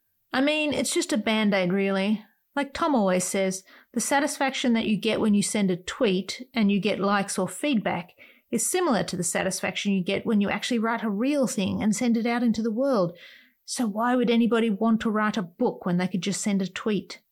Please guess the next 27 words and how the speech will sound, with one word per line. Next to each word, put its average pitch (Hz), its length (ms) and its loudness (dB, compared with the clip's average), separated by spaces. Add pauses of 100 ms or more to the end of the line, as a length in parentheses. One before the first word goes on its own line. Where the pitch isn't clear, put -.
(160)
I 220 80 0
definitely 208 420 -2
think 180 240 -4
there's 180 240 0
a 185 60 -2
junk 185 340 -2
food 175 300 -2
quality 190 460 -2
to 175 240 -6
it, - 180 -6 (520)
and 220 160 2
that 226 120 4
also 240 360 2
when 214 160 2
you 202 120 2
walk 214 240 0
away 214 280 2
from 208 220 0
it, 175 140 0
you 190 100 0
realise, 190 520 0 (260)
'Wait 226 200 2
a 214 60 4
minute, 190 380 0 (180)
I 220 60 2
have 214 140 2
nothing. 208 480 2